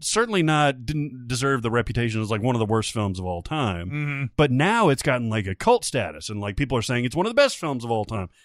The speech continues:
Speaker 1: It's not that either.
Speaker 2: It's, it, I don't think this is the type, uh, there's a different classification for a movie like this. It's not that it's bad. It's not that it's one of the worst.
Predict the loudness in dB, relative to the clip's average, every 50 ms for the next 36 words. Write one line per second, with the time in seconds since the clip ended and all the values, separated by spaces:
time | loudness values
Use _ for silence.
0 | _ _ -8 -6 -2 0 0 0 2 2 2 2 4 4 2 2 0 0 0 0
1 | 0 0 -2 -4 -4 -2 0 0 0 0 -2 -4 -2 2 4 4 4 4 2 0
2 | -2 -4 -8 -4 0 2 2 2 0 _ _ -20 _ _ _ _ _ _ _ _
3 | _ -14 -8 -2 2 2 2 2 2 2 2 2 0 -2 -2 -2 -2 -2 2 4
4 | 4 6 6 4 2 -2 -6 -6 -6 -4 0 0 0 2 0 0 2 2 0 0
5 | 0 -8 -6 -2 2 4 4 4 2 0 -6 -6 -4 -2 -2 0 0 -2 -4 -6
6 | -8 -8 -6 -6 -6 -6 -6 -8 -8 -8 -8 -8 -8 -8 -8 -10 -10 -10 -10 -10
7 | -10 -8 -10 -10 -12 _ _ _ _ _ _ _ _ _ _ _ -2 -2 -2 -2
8 | 0 2 4 4 4 4 6 4 6 4 4 0 -2 -14 -16 -12 -2 4 6 8
9 | 8 8 6 6 4 0 -6 -12 -14 -12 -12 -12 -8 -4 -2 0 0 2 4 2
10 | 4 4 0 -2 -4 -8 -8 -6 -4 -2 -2 0 -2 -2 -4 -4 -2 0 2 2
11 | 2 0 -2 -6 -10 -12 -12